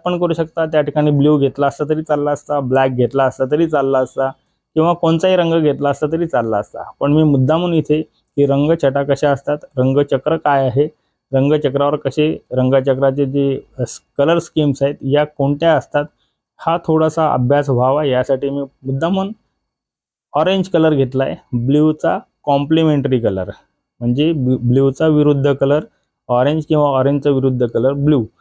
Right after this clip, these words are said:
असे मी या ठिकाणी दोन रंग या ठिकाणी घेतलेले आहेत. तर मित्रांनो, नेहमी आपण चौकस असलं पाहिजे की हाच रंग का घेतला, तोच रंग का घेतला, हे विचारायला पाहिजे,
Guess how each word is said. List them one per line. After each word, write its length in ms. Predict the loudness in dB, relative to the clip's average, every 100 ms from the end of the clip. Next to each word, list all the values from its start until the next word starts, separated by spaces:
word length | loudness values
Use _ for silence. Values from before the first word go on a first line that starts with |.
| _ -6
असे 220 | -4 -2
मी 160 | 0 2
या 100 | 2
ठिकाणी 360 | 2 0 -2 -4 _ _ -6
दोन 320 | 0 0 0
रंग 200 | 0 0
या 200 | 2 2
ठिकाणी 340 | 0 -4 -4 -2
घेतलेले 480 | 0 -2 -4 -4
आहेत. 120 | -6 -8 _ _ _ -4
तर 80 |
मित्रांनो, 520 | -2 -2 -2 0 -2 -4 _ _ _ _ _ 0
नेहमी 540 | 2 4 2 0 -6 -12 -6
आपण 400 | -4 0 -2 -4 -12 _ _ _ _ _ _ _
चौकस 380 | 0 0 0 -2
असलं 300 | -2 0 0
पाहिजे 260 | 0 0 -2
की 300 | -6 -2 -2
हाच 240 | 0 -2 0
रंग 280 | -2 0
का 160 | 0 2
घेतला, 360 | 2 0 0 0
तोच 300 | 0 0 0
रंग 220 | -2 -2
का 220 | 0 0
घेतला, 320 | 0 -4 -4 -6 -8 _ -2
हे 120 | 0
विचारायला 580 | 0 0 2 2 2 0
पाहिजे, 320 | 0 -2